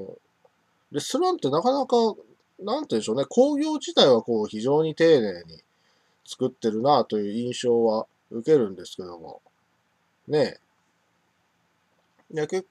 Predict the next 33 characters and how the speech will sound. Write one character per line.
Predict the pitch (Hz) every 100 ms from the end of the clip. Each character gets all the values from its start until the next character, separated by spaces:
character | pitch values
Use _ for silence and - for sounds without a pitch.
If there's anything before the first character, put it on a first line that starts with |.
| -
構 | 120 107
わ | 120
か | 143
ん | 151
な |
い。 | 113
私、 | 175 208 185 - - -
東 | - 262 254
京 | 277
の | 262
レ | 247
ッ | 226
ス | -
ル | 226
ワ | 196
ン | 139
見 | 143
た | 120
こ | 107
と |
な | 113 101
い |
か | - 87
ら | 82 - _ _ -
わ | 113
か | 139
ん | 127
な | 95
い | 87
け | 87
ど、 | 87 - _ - - _ _
あ | - 110 113
の、 | 117 117 113 117 117 117